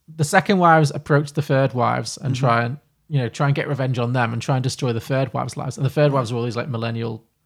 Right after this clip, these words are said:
Speaker 2: Mm-hmm.
Speaker 1: w-, like, young women. But actually, it turns out that the, the third wives are, are actually operating a sting operation.
Speaker 2: Ah, oh,
Speaker 1: And
Speaker 2: it,
Speaker 1: it's
Speaker 2: there we
Speaker 1: all,
Speaker 2: go.
Speaker 1: it's
Speaker 2: There it
Speaker 1: all
Speaker 2: is.
Speaker 1: a long con on the men.
Speaker 2: Yeah.
Speaker 1: And so they're more than happy to help the women 'cause
Speaker 2: Yeah.
Speaker 1: they're like, "No, we're, like, feminists and we're
Speaker 2: Mm.
Speaker 1: gonna,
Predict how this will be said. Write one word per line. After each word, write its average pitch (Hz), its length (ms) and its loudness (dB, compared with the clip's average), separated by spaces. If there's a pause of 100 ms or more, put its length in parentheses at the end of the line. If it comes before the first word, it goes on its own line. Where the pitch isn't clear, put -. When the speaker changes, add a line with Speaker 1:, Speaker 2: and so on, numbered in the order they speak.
Speaker 2:
Mm-hmm. 143 200 -2
Speaker 1:
w-, 151 200 -6
like, 127 160 -6
young 117 340 -6 (360)
women. 127 300 -6 (440)
But - 120 -2
actually, 143 600 0
it - 140 -4
turns 131 320 2
out 131 280 2 (200)
that 143 140 -6
the, 147 100 2
the - 160 -4
third 147 340 2
wives 120 380 2 (100)
are, 139 120 -6
are 123 160 -2
actually 135 240 -4
operating 117 420 -4
a 107 60 -6
sting 143 340 0
operation. 123 560 -4 (100)
Speaker 2:
Ah, 185 460 6
oh, 147 220 6
Speaker 1:
And 147 100 6
Speaker 2:
it, - 40 6
Speaker 1:
it's 147 100 -2
Speaker 2:
there 139 100 6
we 160 80 4
Speaker 1:
all, 160 140 6
Speaker 2:
go. 165 100 -4
Speaker 1:
it's 147 120 0
Speaker 2:
There 175 140 8
it 175 60 6
Speaker 1:
all 180 220 6
Speaker 2:
is. 147 80 4
Speaker 1:
a - 100 -16 (200)
long 143 380 4
con 143 260 2
on 123 120 0
the 123 60 -2
men. 120 360 -2
Speaker 2:
Yeah. - 260 -2
Speaker 1:
And 139 100 2
so - 80 -6
they're 156 140 6
more 147 260 6
than 151 80 2
happy 127 240 -2
to 120 100 -8
help 120 140 -6
the 135 80 -6
women 135 320 -6
'cause 143 100 0
Speaker 2:
Yeah. 139 80 4
Speaker 1:
they're 143 60 6
like, 139 140 2
"No, 135 160 2
we're, 127 200 0
like, 123 280 -2
feminists 123 560 -4
and 120 100 -8
we're 120 140 -2
Speaker 2:
Mm. 127 40 -4
Speaker 1:
gonna, 117 220 -6